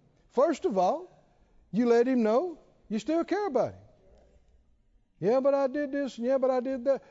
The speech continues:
Yeah, we've all made mistakes. But we still love you. We still love you. God still loves you.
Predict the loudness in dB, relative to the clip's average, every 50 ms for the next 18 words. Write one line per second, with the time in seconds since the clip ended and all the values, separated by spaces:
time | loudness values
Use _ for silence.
0 | _ -4 -2 -2 0 0 -2 -2 -2 -2 0 0 -2 -2 -4 -6 -8 -12 -16 -16
1 | -16 -18 -20 -20 _ _ _ _ _ _ _ _ _ _ _ _ _ _ _ _
2 | _ _ _ _ _ _ -6 -2 0 0 0 0 -2 -2 0 0 0 0 -2 -4
3 | -8 -14 -16 _ _ _ _ _ _ _ _ _ _ _ _ _ _ _ _ _
4 | _ _ _ _ _ _ _ _ _ -14 -14 -12 -8 -6 -6 -6 -6 -6 -8 -10
5 | -12 -18 -20 _ _ _ _ _ _ _ -4 -4 -4 -4 -4 -6 -6 -4 -2 -2
6 | -2 -4 -6 -10 -16 -20